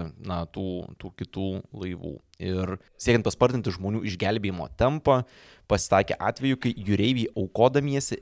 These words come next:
leidosi į gelbėjimosi valtis, kad padėtų iškelti galinčius pajudėti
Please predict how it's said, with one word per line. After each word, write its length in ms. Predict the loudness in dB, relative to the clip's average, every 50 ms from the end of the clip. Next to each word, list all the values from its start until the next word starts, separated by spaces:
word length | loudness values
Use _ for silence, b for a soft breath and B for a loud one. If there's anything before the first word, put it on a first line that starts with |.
| -10 -6
leidosi 760 | -2 2 2 2 4 2 2 0 0 -2 -4 -4 -4 -6 -8 _ _
į 160 | -8 -6 -2
gelbėjimosi 680 | 2 2 2 2 2 0 -2 -2 -2 -2 -2 -4 -2 0
valtis, 340 | 2 2 2 2 0 -4 -4
kad 220 | -4 -6 -6 -2 -2
padėtų 420 | -2 0 2 2 0 0 0 -4 -6
iškelti 840 | -6 -4 -2 -4 -2 -2 2 2 4 4 2 0 -2 -6 -8 -10 -10 _ _
galinčius 680 | -8 -4 -2 0 0 0 -2 -4 -4 -4 -4 -4 -4
pajudėti 640 | -4 -4 -4 -4 -2 0 2 2 2 2 0 -4